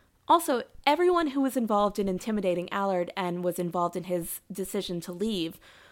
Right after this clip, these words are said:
was higher level management of the church. And that's very different than the acts of a lower level employee, because executives can reasonably be assumed to be acting on behalf of their employer.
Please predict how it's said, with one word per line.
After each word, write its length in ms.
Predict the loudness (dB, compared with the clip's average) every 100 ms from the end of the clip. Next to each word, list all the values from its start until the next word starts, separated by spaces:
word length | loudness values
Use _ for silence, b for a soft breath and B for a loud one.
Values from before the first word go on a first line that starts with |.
| B
was 400 | 2 2 2 -2
higher 260 | 2 6 8
level 280 | 8 6 2
management 480 | 2 2 -2 -10
of 80 | -10
the 40 | -12
church. 460 | -14 -14 -18 -20 _ _ _
And 180 | 2 4
that's 200 | 2 2
very 300 | 4 4 4
different 460 | 2 0 2 -4 -2
than 140 | -4
the 100 | -2
acts 240 | -2 -4
of 100 | -6
a 40 | -4
lower 340 | 0 2 2
level 260 | -2 -6 -8
employee, 460 | -12 -14 -14 -14 _ B B B B
because 300 | 0 0 0
executives 600 | -2 0 0 2 0 -2
can 240 | -2 0
reasonably 600 | 0 0 0 -2 -2 -2
be 180 | -2 -2
assumed 340 | -2 -4 -6 -6
to 80 |
be 160 | -6 -2
acting 320 | -4 -4 -4
on 140 | -4 -4
behalf 340 | -4 -6 -6
of 120 | -8
their 180 | -4 -6
employer. 420 | -8 -10 -10 -10